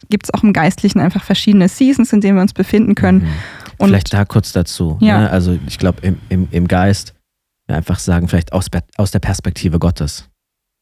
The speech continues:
Speaker 1: Ja,
Speaker 2: Ja,
Speaker 1: ja, voll.
Speaker 2: also im, im Sinne, so wie es im Natürlichen Jahreszeiten
Speaker 1: Mhm.
Speaker 2: gibt,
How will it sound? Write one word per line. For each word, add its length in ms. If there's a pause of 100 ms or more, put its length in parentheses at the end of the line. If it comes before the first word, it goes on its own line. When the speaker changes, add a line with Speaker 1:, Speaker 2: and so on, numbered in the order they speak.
(300)
Speaker 1:
Ja, 260
Speaker 2:
Ja, 140
Speaker 1:
ja, 100 (100)
voll. 160
Speaker 2:
also 120
im, 260
im 140
Sinne, 240 (260)
so 180
wie 60
es 80
im 80
Natürlichen 500
Jahreszeiten 640
Speaker 1:
Mhm. 40
Speaker 2:
gibt, 240